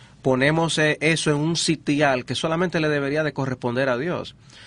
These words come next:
Y estamos dispuestos a tomar riesgos, a afectar nuestras vidas, nuestra seguridad, a la seguridad de los demás, nuestras familias, eh, nuestras iglesias, el trabajo, empresas,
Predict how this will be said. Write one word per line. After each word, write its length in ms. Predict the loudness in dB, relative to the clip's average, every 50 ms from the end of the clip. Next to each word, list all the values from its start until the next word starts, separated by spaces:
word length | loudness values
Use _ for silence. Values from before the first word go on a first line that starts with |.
| -20 -20 -20 -20 -20 -20 -20 -16 -4 0
Y 100 | 0 0
estamos 380 | 2 2 0 2 2 2 2
dispuestos 500 | 2 0 0 0 0 0 0 2 0 2
a 120 | 2 0 0
tomar 640 | 0 -2 -2 0 0 2 2 2 0 -2 -4 -4 -2
riesgos, 720 | 0 2 2 2 2 2 0 -2 -4 -4 -4 -4 -4 -2
a 60 | -2 -2
afectar 640 | -2 -2 -6 -8 -6 -2 2 2 2 2 2 0
nuestras 480 | -2 -4 -4 -2 -2 -2 -2 -2 -2 -2
vidas, 560 | 0 0 0 0 0 -2 -2 -4 -4 -8 -10
nuestra 260 | -8 -6 -6 -6 -4
seguridad, 800 | -4 -4 -4 -4 -4 -4 -4 -4 -2 0 2 2 2 0 0 -4 -14 -20 -20 -20 -20 -20 -20 -20 -10
a 180 | -4 -2 -2 0
la 120 | 0 -2
seguridad 420 | -2 -2 -2 0 2 4 4 4 4
de 60 | 2
los 120 | 0 0
demás, 600 | -2 -4 -2 2 2 2 4 2 0 -2 -6 -8
nuestras 340 | -6 -8 -6 -4 -4 -6 -2
familias, 880 | -2 -2 0 0 0 0 0 0 0 0 0 0 0 -2 -4 -8 -12 -16 -20 -20 -20 -20 -20 -20 -20 -16 -12
eh, 300 | -10 -8 -8 -8 -8 -8 -10
nuestras 340 | -10 -10 -8 -4 -4 -2
iglesias, 920 | -2 0 2 2 2 2 2 0 0 -2 0 0 2 2 0 0 -4 -8 -12 -18 -20 -20 -20 -20 -10 -8
el 300 | -6 -4 -4 -4 -4 -2
trabajo, 540 | 0 2 4 6 6 6 6 4 2 -2 -2
empresas, 920 | -2 -2 -2 0 2 2 2 2 2 2 2 2 4 4 2 0 -2 -8